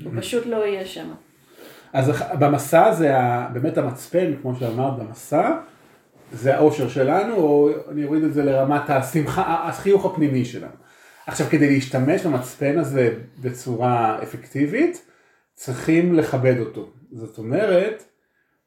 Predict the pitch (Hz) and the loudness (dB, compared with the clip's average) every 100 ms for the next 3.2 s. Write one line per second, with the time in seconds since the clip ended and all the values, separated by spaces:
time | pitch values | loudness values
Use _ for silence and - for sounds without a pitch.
0 | _ _ _ _ 123 131 175 - - 160 | _ _ _ _ 2 4 6 4 -2 0
1 | 170 208 220 254 311 320 - _ _ 139 | 0 0 2 2 2 -2 -6 _ _ -8
2 | 135 120 123 120 156 151 127 117 120 117 | -2 0 0 0 -2 -2 -4 0 0 0
3 | 101 90 | -10 -12